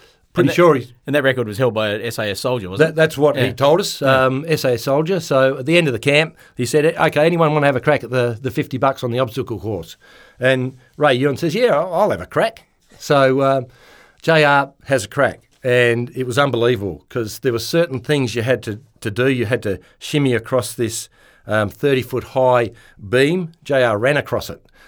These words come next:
Speaker 1: Um, you had to shuffle your way up this tree. J R just ran up the tree. Then he came to a thirty foot drop. You're supposed to shimmy down a rope. J R jumped. <laughs> So, so he smashed the record.
Speaker 2: No fear.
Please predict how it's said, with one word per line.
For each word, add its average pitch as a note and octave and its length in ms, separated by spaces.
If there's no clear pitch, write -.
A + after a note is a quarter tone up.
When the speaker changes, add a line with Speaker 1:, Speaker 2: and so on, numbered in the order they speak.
Speaker 1:
Um, A2+ 460
you A#2+ 120
had C#3 240
to B2+ 300
shuffle C#3 380
your A#2+ 140
way B2 320
up C3 180
this A#2 140
tree. F3+ 400
J C#3+ 220
R B2 100
just A2 300
ran C#3+ 200
up - 240
the - 80
tree. D#2+ 320
Then C3+ 120
he B2+ 80
came C3+ 300
to B2+ 360
a A#2 340
thirty C#3 280
foot C3 180
drop. D3 280
You're A2+ 80
supposed A#2+ 280
to A2+ 60
shimmy C#3+ 300
down B2 300
a G#2+ 260
rope. F3+ 300
J C#3+ 160
R G#2 80
jumped. D#3+ 440
<laughs> - 40
So, D4+ 640
so F3 280
he F3+ 120
smashed G#3+ 500
the C3 80
record. C3 300
Speaker 2:
No G#2+ 60
fear. B2+ 240